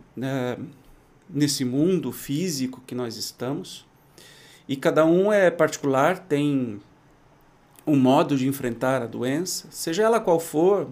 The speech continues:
uma doença que tem cura, uma doença que não tem cura, né, a covid.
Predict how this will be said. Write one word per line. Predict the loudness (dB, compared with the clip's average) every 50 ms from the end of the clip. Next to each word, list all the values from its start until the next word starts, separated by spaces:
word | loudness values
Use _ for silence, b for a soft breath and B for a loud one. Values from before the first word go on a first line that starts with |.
| -12 -12
uma | -12 -12 -8
doença | -4 -2 0 0 0 -2 -2 -4 -6 -6 -6 B B B B B B B B -8
que | -4 -2
tem | 0 0 0
cura, | 0 2 2 4 4 4
uma | 4 2 2
doença | 2 0 -2 -2 -2 -4
que | -6 -4 -4
não | -4 -4
tem | -4 -6 -6 -8
cura, | -8 -8 -6 -4 -2 -2 -2 -2 -4 -6 -10 -16 -20 _ _ _ -14
né, | -10 -8 -8 -8 -8 -12 -14 -12
a | -12
covid. | -12 -10 -12 -10 -8 -6 -6 -6 -8 -10 -14